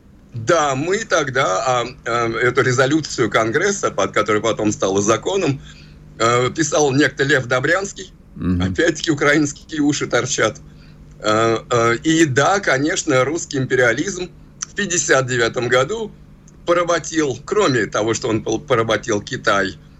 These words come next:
Speaker 1: э, Северный Вьетнам, Центральную и Восточную Европу,
Speaker 2: Мгм.
Speaker 1: русский империализм поработил ещё такие страны, как Казакия, Идель-Урал и Белая Рутения.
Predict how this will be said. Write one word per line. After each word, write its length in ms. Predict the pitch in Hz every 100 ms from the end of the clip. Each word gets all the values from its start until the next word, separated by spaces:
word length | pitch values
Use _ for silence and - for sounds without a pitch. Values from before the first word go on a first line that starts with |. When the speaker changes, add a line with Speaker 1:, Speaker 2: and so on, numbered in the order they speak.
| - -
Speaker 1:
э, 320 | 95 95 95
Северный 460 | - 117 113 117 113
Вьетнам, 560 | 104 104 113 104 98 - - - - - -
Центральную 560 | - 123 131 117 110 110
и 20 |
Восточную 540 | 104 104 117 104 120 117
Европу, 540 | 127 185 185 139 - - -
Speaker 2:
Мгм. 100 | -
Speaker 1:
русский 280 | 165 202 -
империализм 540 | 147 147 160 190 147
поработил 500 | 135 135 127 123 143
ещё 160 | 127 127
такие 280 | 120 - 113
страны, 400 | - 127 113 110
как 180 | 113 -
Казакия, 760 | 127 120 165 180 175 165 175 - - - - - - -
Идель-Урал 960 | 135 143 156 147 - 139 151 175 196 208 - - -
и 80 | 117
Белая 440 | 120 143 160 156
Рутения. 580 | 180 - 113 98 92